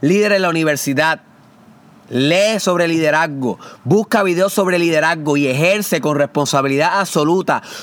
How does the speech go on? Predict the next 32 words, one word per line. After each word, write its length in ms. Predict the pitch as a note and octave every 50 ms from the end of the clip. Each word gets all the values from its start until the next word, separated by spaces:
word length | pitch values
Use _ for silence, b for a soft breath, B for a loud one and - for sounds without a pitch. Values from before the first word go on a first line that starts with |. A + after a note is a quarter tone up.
| B B B B
a 180 | - D#3 D3 D3
ver 320 | E3 F#3+ G3+ G3+ F3+ - _ - - - - - - - - - - -
qué 120 | D#3 E3
sucede. 520 | D#3 G3 D#3+ - - E3 E3+ E3+ D3 A#2 G#2
¿Va 200 | C3+ D#3 C3 F#3+
a 100 | F#3+ F3+
errar? 440 | D#3+ D#3+ F3+ G3 G#3+ A3+ A3+ G3+ - -
Claro 260 | - D#3+ F3 G3 G3+
que 80 | F3+ F#3+
va 160 | F3+ F3 D3+
a 60 | D#3+
errar. 320 | D#3+ D3 C3 A#2 G#2 A2+ B2
¿Va 140 | D3 E3+ F#3
a 40 |
fracasar? 540 | - G#3 G3+ G3+ G3 F3 G3 G#3 A3+ A3+ B B B B B B
¡Oh, 340 | B2+ D3+ G3 A#3 C#4+ E4 F4
boy! 400 | F#4 F4+ E4+ - - - C3+ A#2+
¡Va 200 | C#3 E3+ G3 A#3+
a 60 | A3
fracasar! 880 | F#3 G3+ F3+ F3 - - - - - G#3+ D4 - G4+ D#4 G#3+ - - _ - - -
¡Claro 280 | - G3 A#3 C4 C4 G#3+
que 80 | G3
va 140 | F3+ F3 E3+
a 60 | D#3+
fracasar! 760 | D3 E3 D#3 C#3+ D3 C3+ - - E3 F#3+ A3+ G#3+ F3+ C#3 G#2 B B B
¡Bring 360 | - B2+ D#3+ G#3+ C4 C4 C4 C4
it 180 | B3+ A3 - _ -
on! 760 | C#3 F3 G#3 A#3 B3 B3 A#3+ A3+ G3+ D#3+ C3+ A#2+ F2+ D#2 C2+ - B B B B B B B B B B B B - - - - - - - - - - - - - - - - -
El 160 | - C3+ C#3 C3
fracaso 520 | - - B2+ A#2+ - E3 F3+ F#3 - F#3
es 60 | E3
aprendizaje. 800 | D#3+ B2+ C#3+ C#3+ C#3 B2+ B2 A#2 - F#2 E2 D#2 D#2+ D2+ - -